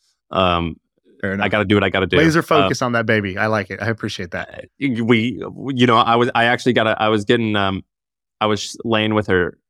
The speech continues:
Speaker 1: and I was, like, shirtless and she was just in her diaper and I was changing her diaper and she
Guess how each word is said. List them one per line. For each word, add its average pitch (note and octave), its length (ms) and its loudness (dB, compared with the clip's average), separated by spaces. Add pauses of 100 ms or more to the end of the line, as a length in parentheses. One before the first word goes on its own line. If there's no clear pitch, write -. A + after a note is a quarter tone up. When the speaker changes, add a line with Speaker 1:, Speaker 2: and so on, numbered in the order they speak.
Speaker 1:
and G2+ 120 -2
I G2 60 -2
was, G2 180 -2
like, F2+ 240 0
shirtless G2 540 0
and F2 100 -6
she - 140 -4
was F#2 140 0
just G2 160 -4
in F#2+ 60 0
her F2+ 60 2
diaper F2+ 300 0
and F#2 80 0
I E2+ 60 -2
was E2+ 100 -6
changing G2 260 -2
her F2+ 60 2
diaper F#2 300 -2
and F#2+ 160 -2
she F#2 180 -6